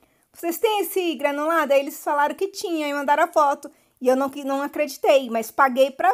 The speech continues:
ver. E quando eu abri, a felicidade do ser humano, gente, eu adorei. Gente, eu continuo aqui boleando, certo?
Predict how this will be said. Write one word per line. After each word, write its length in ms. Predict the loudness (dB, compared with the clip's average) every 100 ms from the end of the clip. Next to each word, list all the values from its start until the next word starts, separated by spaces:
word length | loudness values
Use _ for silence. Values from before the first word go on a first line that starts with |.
| 4
ver. 220 | 4 4
E 40 | -2
quando 360 | -4 -4 4
eu 160 | 4 6
abri, 680 | 4 0 -6 -6 -6 -8 -10 _ _ -4
a 440 | 2 4 4 2 2
felicidade 680 | 0 -2 -4 2 2 2 -4
do 80 |
ser 240 | -4 0 0
humano, 500 | 0 -4 -4 -6 -6
gente, 380 | -6 -6 -8 -10
eu 240 | -8 -8 _
adorei. 1500 | 2 4 4 4 2 0 -2 0 0 0 2 4 4 2 0 -14 _ _ _ _ _ _
Gente, 320 | 0 2 4
eu 80 | 4
continuo 400 | 4 0 0 2
aqui 300 | 2 2 0
boleando, 920 | 4 6 8 6 6 2 0 -6 -12 -16 _ -20 _ _ _ _ _ _ _ _
certo? 640 | _ -2 2 2 -2 -10